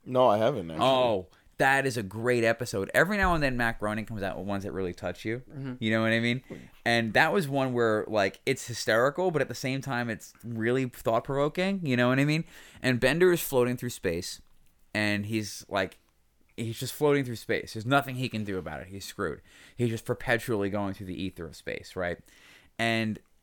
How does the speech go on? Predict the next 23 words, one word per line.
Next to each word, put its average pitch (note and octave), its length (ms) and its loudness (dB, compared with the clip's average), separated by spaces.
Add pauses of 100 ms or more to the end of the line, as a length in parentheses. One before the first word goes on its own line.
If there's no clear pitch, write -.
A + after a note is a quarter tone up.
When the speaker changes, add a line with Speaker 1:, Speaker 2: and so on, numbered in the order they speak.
(400)
Speaker 2:
uh, G#2 400 2
a A2 80 0
little C#3+ 240 -2
tiny D3 280 -2
meteorite B2 580 -2
that G#2 120 -4
has G#2 220 -4
bacteria B2 580 -6
on D3 160 -4
it, D3 100 -6
I D#3 60 -4
guess, E3+ 300 -4
like, G2+ 120 -8
hits - 360 -8
him, E3 300 -8 (300)
and G#2+ 140 -2
it G#2 100 -2
evolves B2 580 -6
into A2+ 140 -10
this G#2 220 -10
little A2+ 220 -6
ci-, A2+ 260 -10
civilization, A#2 960 -8